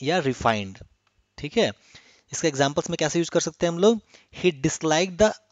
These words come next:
uncouth style of the scriptures।" मतलब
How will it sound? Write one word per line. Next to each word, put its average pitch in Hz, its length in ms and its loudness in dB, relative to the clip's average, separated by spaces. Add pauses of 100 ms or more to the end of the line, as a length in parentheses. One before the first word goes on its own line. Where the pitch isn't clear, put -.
(160)
uncouth - 560 -4
style 160 420 2
of 139 200 -2
the 190 300 2 (180)
scriptures।" - 880 0 (580)
मतलब 151 280 -2